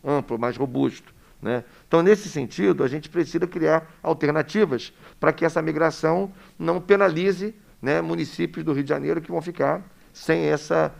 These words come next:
sem esse dial, sem esse sinal. Então, a, a ideia que eu quero aqui propor, pra gente detalhar melhor, é, é, é fazer, desdobrar essa audiência pública, é, com uma reunião de trabalho, né, executiva,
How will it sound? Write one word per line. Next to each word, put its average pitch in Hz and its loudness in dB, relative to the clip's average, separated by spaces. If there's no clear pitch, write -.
sem 143 -2
esse 151 -4
dial, 151 4
sem 131 -2
esse 135 -6
sinal. 139 0
Então, 175 2
a, 185 0
a 165 2
ideia 160 0
que 175 -6
eu 147 -10
quero 147 0
aqui 127 -4
propor, 147 0
pra 123 -6
gente 120 -10
detalhar 117 -4
melhor, 120 0
é, 135 0
é, 127 0
é 117 -6
fazer, 143 0
desdobrar 156 2
essa 185 -2
audiência 131 -2
pública, 147 -2
é, - -8
com 156 -2
uma 175 4
reunião 165 2
de 160 -14
trabalho, 156 4
né, 127 -6
executiva, 127 -2